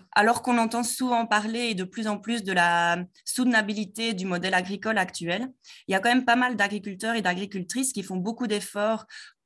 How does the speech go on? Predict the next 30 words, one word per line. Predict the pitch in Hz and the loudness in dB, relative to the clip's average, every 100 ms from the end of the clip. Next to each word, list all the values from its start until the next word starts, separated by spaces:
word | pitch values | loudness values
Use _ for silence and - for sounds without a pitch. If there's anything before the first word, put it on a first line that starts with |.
| - | 2
pour | 269 262 | 2 2
changer | - 220 214 | 0 0 0
de | 214 | 0
modèle, | 190 185 208 254 - - | 0 0 0 0 -2 -6
qui | 190 | -4
s'orientent | - 220 226 220 190 | -2 0 2 2 0
vers | 190 | -2
l'agroécologie | 180 180 185 208 196 180 170 185 247 262 _ - - _ | -2 -2 -2 -2 -2 -4 -2 -2 -4 -6 _ -20 -20 _
et | 254 | 0
qui | 240 226 | 2 2
tentent | 233 247 | 2 2
de | 214 | 2
préserver | 214 240 220 208 202 220 | 0 0 0 0 0 2
le | 185 | 0
sol, | 185 208 214 | 0 2 2
la | 214 185 | 4 2
biodiversité, | 175 180 175 180 - 214 233 - - - - | 2 -4 -4 -6 -6 -6 -6 -8 -20 -16 -2
l'environnement, | 208 220 220 226 214 214 240 | 2 4 2 2 2 2 2
mais | 214 | 0
aussi | 185 185 | -2 -4
les | 196 180 | -4 -4
êtres | 185 185 | -4 -6
humains. | 170 160 - _ - - - _ | -8 -10 -12 _ -20 -20 -20 _
Or, | 214 233 247 - _ - | 2 4 2 -6 _ -6
ces | - 214 | -2 0
efforts, | 214 240 247 | -2 -2 -2
ils | 220 | 0
sont | - 196 - - | -2 -6 -10 -10
difficilement | 196 220 254 240 - 233 233 233 233 | -2 0 0 0 0 2 4 2 2
valorisés | 202 208 202 196 185 214 220 214 | 2 2 0 -4 -4 -2 -2 -4